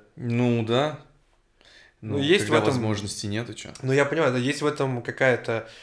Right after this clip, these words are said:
Speaker 2: э, как будто укрепляющая связь, э,
Speaker 1: Семейные узы, да?
Speaker 2: с-, семейные узы, да, как будто вы, вообще кажется
Speaker 1: Это, это, это испытание называется?
Speaker 2: Это
Speaker 1: И-,
Speaker 2: испытание,
Speaker 1: испытание
Speaker 2: да.
Speaker 1: переездом, короче.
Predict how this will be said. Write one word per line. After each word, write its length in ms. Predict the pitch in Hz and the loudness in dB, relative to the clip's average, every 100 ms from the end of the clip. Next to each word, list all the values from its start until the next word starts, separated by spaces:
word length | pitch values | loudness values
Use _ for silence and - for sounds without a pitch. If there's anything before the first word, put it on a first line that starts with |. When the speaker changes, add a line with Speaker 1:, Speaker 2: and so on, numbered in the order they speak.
| - - | -20 -14
Speaker 2:
э, 280 | - 107 113 | -4 -2 0
как 140 | 110 120 | -2 -4
будто 360 | 135 117 113 123 | -2 0 0 -2
укрепляющая 800 | 123 131 131 143 131 123 - 120 | 0 0 4 6 6 4 0 -2
связь, 540 | - 127 120 117 - | 2 4 4 2 -6
э, 300 | 113 110 110 107 | -4 -4 -4 -4
Speaker 1:
Семейные 480 | 107 110 113 110 | -4 0 0 0
узы, 340 | 110 113 101 98 - | -2 -2 -4 -8 -12
да? 240 | - 110 110 113 | -16 -10 -10 -10
Speaker 2:
с-, 60 | - - | -12 -4
семейные 320 | 123 131 127 | 0 0 2
узы, 260 | 139 113 | 0 -2
да, 160 | 110 113 | -2 -2
как 160 | 113 113 | -2 -6
будто 220 | 120 113 | -4 -4
вы, 340 | 120 117 110 - - - - | -2 -4 -6 -12 -20 -20 -14
вообще 240 | 110 113 202 | -6 -2 0
кажется 320 | 175 127 113 | 2 0 0
Speaker 1:
Это, 100 | 113 120 | -2 0
это, 160 | 117 117 | 0 0
это 240 | 120 117 | -2 0
испытание 480 | 117 - 120 110 127 | -2 -4 -4 -2 -2
называется? 360 | 147 117 104 110 | -4 -4 -2 0
Speaker 2:
Это 100 | 120 | -2
Speaker 1:
И-, 20 | 117 | -2
Speaker 2:
испытание, 380 | 170 175 190 139 | 2 6 6 6
Speaker 1:
испытание 340 | 117 156 143 113 | 6 6 6 2
Speaker 2:
да. 60 | |
Speaker 1:
переездом, 720 | - 120 107 107 107 101 95 95 | 2 2 4 4 2 0 -6 -10
короче. 400 | - - - | -12 -12 -14